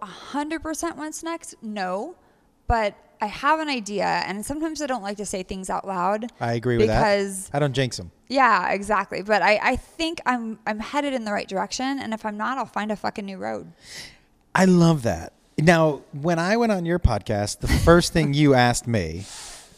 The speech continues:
Speaker 1: That was fun, by the way.
Speaker 2: What is the first thing that you asked me?
Speaker 1: I don't know. Are you single?
Speaker 2: Uh, <laughs> no, no. You, you said that when I was on Chelsea, I had said something
Speaker 1: Oh, yeah, you're
Speaker 2: disparaging.
Speaker 1: rude. Yeah.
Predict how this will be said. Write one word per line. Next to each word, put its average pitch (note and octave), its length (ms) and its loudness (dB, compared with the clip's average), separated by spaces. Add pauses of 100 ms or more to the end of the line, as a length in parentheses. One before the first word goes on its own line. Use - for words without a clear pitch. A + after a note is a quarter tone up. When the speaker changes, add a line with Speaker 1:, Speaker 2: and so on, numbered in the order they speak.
(320)
Speaker 1:
That C4+ 120 2
was G4 140 -4
fun, D#3+ 240 2
by - 120 -6
the - 60 -8
way. - 160 -10
Speaker 2:
What F#3+ 280 6 (120)
is F#3+ 180 0
the F3+ 80 -6
first D3+ 320 -4
thing C3+ 140 -2
that B2 60 -2
you A#2 140 0
asked F#2+ 300 -6
me? F2+ 160 -20 (180)
Speaker 1:
I F3 100 -10
don't F3+ 120 -6
know. F#3 160 -2
Are F3+ 80 -2
you F#3 80 0
single? F3+ 420 -8 (260)
Speaker 2:
Uh, C#3 300 4 (100)
<laughs> - 80 0
no, A3 120 6 (280)
no. A3 220 8 (400)
You, G3+ 320 2
you E3+ 180 0
said D#3 300 0
that C3 160 4
when B2+ 140 0
I B2+ 60 2
was B2 100 0
on A#2 100 0
Chelsea, D3+ 460 2
I G2+ 100 0
had G#2+ 160 0
said A#2 240 0
something G#2 360 -2
Speaker 1:
Oh, - 20 -2
yeah, - 40 -4
you're F#2+ 100 -12
Speaker 2:
disparaging. F#3 560 4
Speaker 1:
rude. D3+ 180 -2 (300)
Yeah. - 80 -10